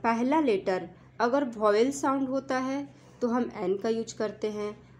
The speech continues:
अगर कॉन्सोनेंट साउंड होता है तो हम ए का यूज करते हैं।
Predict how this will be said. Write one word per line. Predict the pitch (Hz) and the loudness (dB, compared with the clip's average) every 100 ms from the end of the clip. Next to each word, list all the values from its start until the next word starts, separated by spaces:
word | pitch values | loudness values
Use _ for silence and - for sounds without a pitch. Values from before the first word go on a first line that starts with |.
| - | -4
अगर | 214 233 294 | 0 2 2
कॉन्सोनेंट | 285 226 220 220 196 214 247 | 2 0 0 0 0 0 -2
साउंड | 302 277 285 | 0 0 0
होता | 285 285 285 | -2 -2 -2
है | 277 240 | -2 -4
तो | - | -6
हम | 180 170 170 | -4 -6 -2
ए | 180 196 | -2 0
का | 233 | -2
यूज | 233 226 | -4 -6
करते | - 214 - 214 | -6 -6 -4 -6
हैं। | 214 214 | -4 -8